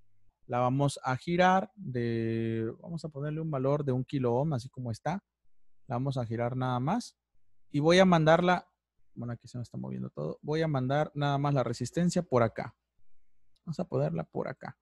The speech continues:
Ahí está. ¿Sale? Voy a unir esa resistencia, la voy a jalar a la patita que me está permitiendo aquí el deep switch, que es esta. Vamos a poner de color, eh, rojo porque esta va a llevar señal. Y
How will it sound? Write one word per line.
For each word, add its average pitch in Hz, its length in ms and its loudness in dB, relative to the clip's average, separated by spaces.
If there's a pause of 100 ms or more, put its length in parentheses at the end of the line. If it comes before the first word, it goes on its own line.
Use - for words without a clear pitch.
(140)
Ahí 147 140 -2
está. - 260 -12 (840)
¿Sale? 208 260 -2 (640)
Voy 180 280 10
a 208 60 12
unir 202 280 10
esa 202 240 10
resistencia, 208 1040 6
la 135 140 6
voy 143 180 8
a 160 80 6
jalar 160 480 8 (220)
a 131 100 4
la 127 180 4
patita 127 440 4
que 117 160 -2
me 117 100 2
está 139 240 2
permitiendo 147 560 4
aquí 117 180 0
el 127 100 2
deep 143 140 2
switch, - 280 2
que - 80 -2
es 120 160 0
esta. 220 340 0 (460)
Vamos 131 240 0
a 127 40 0
poner 127 380 0
de 123 120 -4
color, 120 500 4
eh, 113 800 2
rojo 175 440 4
porque - 220 -4
esta 127 160 2
va 120 80 8
a 120 40 6
llevar 117 260 4
señal. 190 480 6 (680)
Y 247 340 6